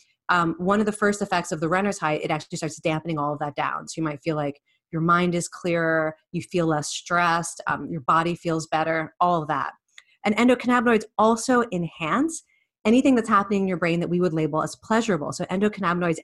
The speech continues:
actually, um, enhance endorphins, enhance dopamine, which is that sort of that feeling of, like, optimism and, "Yes, I want this." And, uh, also, um, endocannabinoids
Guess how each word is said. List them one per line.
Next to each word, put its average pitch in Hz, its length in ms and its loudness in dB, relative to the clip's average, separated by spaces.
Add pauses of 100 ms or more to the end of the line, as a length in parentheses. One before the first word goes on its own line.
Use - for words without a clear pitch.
actually, 160 600 -2 (420)
um, 160 220 2
enhance 180 460 -2
endorphins, 214 720 2 (280)
enhance 170 500 -4
dopamine, 190 540 2
which 165 140 -4
is 151 100 -4
that 160 220 -4
sort 160 140 -8
of 160 60 -2
that - 220 -8
feeling 175 260 2
of, 139 120 -4
like, 143 100 -8 (100)
optimism 165 640 0
and, 156 160 -8
"Yes, 175 320 -2
I 165 100 -2
want 165 340 2
this." 165 340 -2 (420)
And, 180 260 0
uh, 175 280 2
also, 220 560 2
um, 180 280 -2 (260)
endocannabinoids 185 760 0